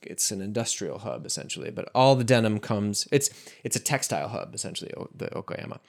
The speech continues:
And, um, there's a small port city in southern Okayama called Kojima, and that's where the really, really nice denim is done. Specifically, there's a lot of dyeing that's done there, so they, they dye everything blue there. So the whole town of Kojima is blue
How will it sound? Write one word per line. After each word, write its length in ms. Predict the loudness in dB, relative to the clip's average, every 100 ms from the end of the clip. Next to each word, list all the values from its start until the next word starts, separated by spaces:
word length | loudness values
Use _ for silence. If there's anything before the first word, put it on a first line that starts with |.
| -20 -18 -20 -16 -2
And, 280 | 4 6 8
um, 220 | 6 4 _ 2
there's 140 | 6 8
a 60 |
small 240 | 8 8 8
port 400 | 8 8 8 8
city 340 | 6 8 6
in 120 | 6
southern 280 | 6 6 6
Okayama 380 | 4 2 2 2
called 240 | 0 0
Kojima, 520 | 2 0 2 -2 -4 -8 -4
and 160 | 0
that's 260 | 0 2 0
where 160 | 2 2
the 140 | 2
really, 460 | 0 2 4 4 4
really 380 | 4 4 4 2
nice 440 | 2 2 4 2
denim 440 | 0 -2 -2 -4 -6
is 220 | -8 -6
done. 380 | -6 -6 -10 -14 _ _ _ -6
Specifically, 720 | 0 4 4 8 8 8 4 2
there's 120 | 6
a 40 |
lot 120 | 6 6
of 120 | 4
dyeing 420 | 2 4 4 2
that's 240 | -4 -8
done 220 | -8 -8 -8
there, 240 | -8 -8 -4
so 160 | -4
they, 320 | -2 -4 -6 -8 -8
they 100 | -6
dye 320 | -4 -4 -2
everything 460 | -4 -4 -8 -10 -10
blue 260 | -8 -6 -6
there. 180 | -8 -2
So 180 | 2
the 80 | 2
whole 340 | 2 6 6 6
town 380 | 2 2 4
of 140 | 2 0
Kojima 600 | 4 4 4 4 2 -2 -8 -20 -20 -20 _ _ _ 0
is 160 | 0
blue 640 | -2 -2 2 4 4 2